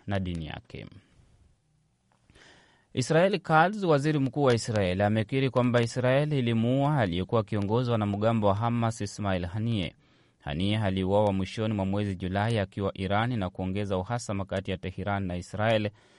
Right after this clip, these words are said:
katika kanda ambayo imetikiswa na vita vya Israel katika ukanda wa Gaza na Lebanon. Katz amesema kwamba Israel imewashinda nguvu wanamgambo wa Hamas na Hezbollah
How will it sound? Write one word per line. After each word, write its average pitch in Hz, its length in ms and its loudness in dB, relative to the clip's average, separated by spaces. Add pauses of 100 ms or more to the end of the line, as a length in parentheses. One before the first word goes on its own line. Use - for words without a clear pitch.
(160)
katika 101 300 -2
kanda 131 280 0
ambayo 110 420 2
imetikiswa 107 720 -4
na 104 120 -2
vita 107 300 -6
vya 98 140 -4
Israel 107 480 -4
katika 98 240 -2
ukanda 101 340 -4
wa 95 100 0
Gaza 98 360 -2
na 87 100 -6
Lebanon. 71 580 -10 (500)
Katz 98 440 -4
amesema 95 460 -2
kwamba 92 300 0
Israel 98 500 -2
imewashinda 92 580 -2
nguvu 117 340 -2
wanamgambo 95 580 0
wa 85 100 0
Hamas 92 460 -2
na 98 140 -2
Hezbollah 92 600 2